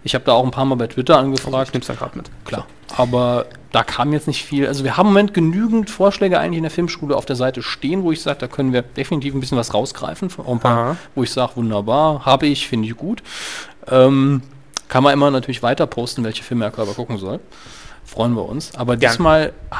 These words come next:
Speaker 1: für Casablanca war jetzt nichts dabei, aber ich hab bei mir zu Hause noch schnell geguckt. Wir brauchen natürlich einen Filmklassiker. Es
Speaker 2: Mhm.
Speaker 1: muss nicht dringend, dringend schwarz-weiß sein.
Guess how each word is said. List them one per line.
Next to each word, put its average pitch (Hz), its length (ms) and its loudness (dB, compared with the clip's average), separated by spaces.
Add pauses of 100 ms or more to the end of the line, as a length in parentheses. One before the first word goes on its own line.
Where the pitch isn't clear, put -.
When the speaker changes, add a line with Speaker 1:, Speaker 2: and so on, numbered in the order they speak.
(140)
Speaker 1:
für - 180 -4
Casablanca 127 640 0
war 117 120 0
jetzt 113 160 -6
nichts - 160 -10
dabei, 117 280 -6
aber 135 120 -4
ich - 100 -10
hab 135 100 -10
bei 123 100 -4
mir 123 160 0
zu 123 120 -6
Hause 127 160 -2
noch 117 100 -6
schnell 110 160 -6
geguckt. 165 360 -6
Wir 110 80 -6
brauchen 139 340 0
natürlich 123 220 -2
einen 113 80 -4
Filmklassiker. 123 680 -6 (260)
Es 113 120 -4
Speaker 2:
Mhm. 110 80 0
Speaker 1:
muss 110 140 4
nicht 127 140 0
dringend, 131 340 -2 (180)
dringend 127 200 -2
schwarz-weiß 127 440 -2
sein. 139 220 -4